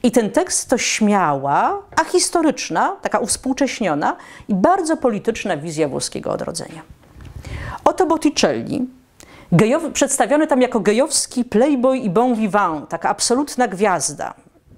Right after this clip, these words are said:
e, maluje dla władającego wtedy Florencją Medyceusza, Wawrzyńca Wspaniałego, portret jego żony Clarissy Orsini.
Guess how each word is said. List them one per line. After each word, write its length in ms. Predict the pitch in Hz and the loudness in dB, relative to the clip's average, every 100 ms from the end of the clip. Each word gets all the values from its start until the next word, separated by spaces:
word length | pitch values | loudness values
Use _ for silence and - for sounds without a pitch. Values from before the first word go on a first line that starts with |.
| - | -2
e, 460 | 185 175 170 170 170 - - - - - | 2 4 4 4 0 -6 -20 -20 -6 2
maluje 500 | 214 233 330 320 311 | 2 4 2 2 2
dla 220 | 214 220 | 2 2
władającego 640 | 185 220 202 190 - 294 | 2 2 2 0 -2 -2
wtedy 240 | 269 208 185 | 0 -2 0
Florencją 520 | 196 190 254 254 214 | 0 2 0 0 -2
Medyceusza, 760 | 190 175 - 165 - - 151 | 0 0 0 -2 -2 -4 -2
Wawrzyńca 480 | 202 190 147 240 240 | 0 -2 -2 -4 -4
Wspaniałego, 800 | 202 - 175 160 139 - - 359 - - - - - | -4 -4 -2 -2 -2 -2 -2 -2 -4 -20 -20 -20 0
portret 400 | 311 392 349 - | 0 2 0 0
jego 220 | 247 202 | 2 2
żony 280 | 180 233 262 | 2 0 0
Clarissy 720 | 254 175 160 165 - 170 175 - _ _ - | -2 -4 -4 -8 -8 -6 -6 -8 _ _ -4
Orsini. 520 | 175 - - - | -2 -2 -6 -10